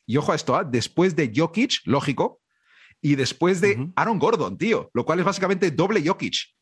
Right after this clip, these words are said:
Speaker 1: He entendido, ¿sabes?
Speaker 2: <laughs>
Speaker 1: <laughs> En todo caso, tío, Giannis, eh, está liderando la liga en ano-, en anotación por partido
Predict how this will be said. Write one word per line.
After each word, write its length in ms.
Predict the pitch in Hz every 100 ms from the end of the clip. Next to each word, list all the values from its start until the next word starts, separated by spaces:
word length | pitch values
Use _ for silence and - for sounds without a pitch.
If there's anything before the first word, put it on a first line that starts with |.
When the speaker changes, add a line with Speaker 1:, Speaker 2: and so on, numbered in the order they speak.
| _ _
Speaker 1:
He 80 | 143
entendido, 480 | 143 143 160 - -
¿sabes? 300 | - 147 -
Speaker 2:
<laughs> 0 |
Speaker 1:
<laughs> 1900 | 131 110 156 190 220 160 220 196 151 - 240 - 185 165 147 269 277 214
En 160 | 139 135
todo 220 | 143 156
caso, 280 | 147 135 160
tío, 200 | 123 139
Giannis, 500 | 123 120 131 135 -
eh, 600 | 101 101 92 87 82 85 85
está 240 | - 101
liderando 400 | 104 107 104 107
la 120 | 107
liga 180 | 104 107
en 60 | 104
ano-, 220 | 101 95
en 120 | 101
anotación 400 | 101 101 98 113
por 140 | 98 95
partido 640 | 95 85 120 120 135 -